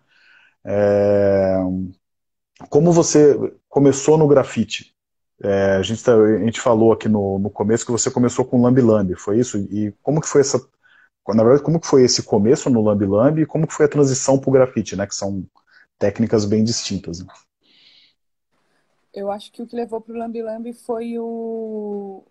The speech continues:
Speaker 2: a, acho que a, o acesso, né? A, era um acesso, é uma, é um, é um, é um jeito muito simples, né? De você conseguir interagir com as ruas e fácil, né?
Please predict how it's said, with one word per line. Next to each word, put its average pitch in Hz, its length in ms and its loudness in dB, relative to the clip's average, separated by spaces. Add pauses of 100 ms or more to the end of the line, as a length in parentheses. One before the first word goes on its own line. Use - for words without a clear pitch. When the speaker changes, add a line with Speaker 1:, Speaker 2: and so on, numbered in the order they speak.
(360)
Speaker 2:
a, 190 360 -10
acho - 180 -18
que 214 220 -18 (240)
a, 196 300 -10
o 196 180 -8
acesso, 196 640 -4
né? 175 220 -14
A, 165 300 -16 (100)
era 170 180 -14
um 185 80 -14
acesso, 196 460 -12
é - 20 -18
uma, 185 280 -16
é - 100 -18
um, 180 260 -20
é 175 40 -14
um, 185 280 -14
é 180 40 -10
um 196 100 -10
jeito 208 360 -10
muito 226 460 -14
simples, 233 520 -4
né? 190 140 -6
De 190 100 -16
você 196 220 -16
conseguir 196 420 -16
interagir 190 680 -6 (120)
com 190 100 -6
as 180 180 -6
ruas 214 600 -10 (840)
e 175 920 -12 (100)
fácil, 208 480 -2
né? 180 300 -8